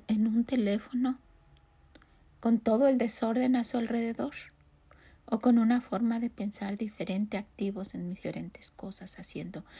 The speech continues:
y, y, y aprovechando bien el tiempo, porque los días, ¿verdad?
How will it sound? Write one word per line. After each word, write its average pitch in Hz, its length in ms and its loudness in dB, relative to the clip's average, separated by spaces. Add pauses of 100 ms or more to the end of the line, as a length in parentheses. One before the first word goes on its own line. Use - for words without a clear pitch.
(340)
y, 214 360 4
y, 208 80 2
y 208 140 6
aprovechando 190 880 -2
bien 185 240 -4
el 185 160 -8
tiempo, 208 540 -4
porque - 300 -8
los 175 320 -10
días, 180 520 -4
¿verdad? 180 360 -10